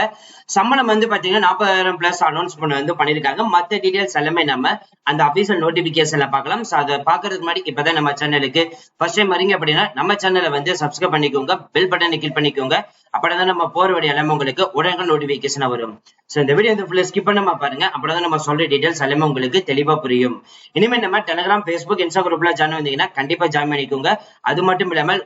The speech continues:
உங்களுக்காகவே நம்ம WhatsApp குரூப் வந்து கிரியேட் பண்ணி இருக்கோம். So, முப்பத்தெட்டு மாவட்டத்தில் இருக்கக்கூடிய யார் வேணாலும் வந்து நம்மளுடைய WhatsApp குரூப்ல வந்து ஜாயின் பண்ணிக்கலாம். சரி, வாங்க நண்பர்களே, இப்ப நம்ம அந்த அபிஷியல் நோட்டிபிகேஷன் போய் ஃபுல் டீடைல்ஸ் பார்க்கலாம்.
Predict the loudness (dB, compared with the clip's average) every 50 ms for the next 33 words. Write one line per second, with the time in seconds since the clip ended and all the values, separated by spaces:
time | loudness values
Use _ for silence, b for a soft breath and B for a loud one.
0 | -6 -4 -2 2 2 2 2 2 0 0 0 0 2 2 2 0 0 -2 -2 -2
1 | -2 0 0 0 0 0 -2 0 0 2 2 2 2 2 2 2 0 0 0 0
2 | 0 0 0 0 -2 0 0 0 0 B B B B B B -2 2 2 2 4
3 | 4 2 2 0 -2 -4 0 2 2 2 2 2 0 0 0 -2 0 -2 0 0
4 | 2 2 2 2 0 -2 -2 -4 -2 -2 -4 -4 -4 -2 0 0 0 2 2 2
5 | 2 2 2 0 -2 0 -2 -4 -2 -2 -2 0 0 0 0 2 0 -2 -2 0
6 | -2 -2 -2 -4 -4 -2 0 0 0 0 -2 -6 -14 B B B B B -2 0
7 | 2 2 4 2 2 0 0 -2 -2 -2 -2 -4 -2 -2 -2 -4 -2 -2 -2 0
8 | 0 0 0 0 0 0 -2 -2 0 0 0 2 0 2 2 2 0 0 0 0
9 | 0 0 0 -2 0 0 0 0 2 2 2 2 2 2 2 2 0 0 0 0
10 | -2 -2 -2 -2 -4 -4 -4 -4 -6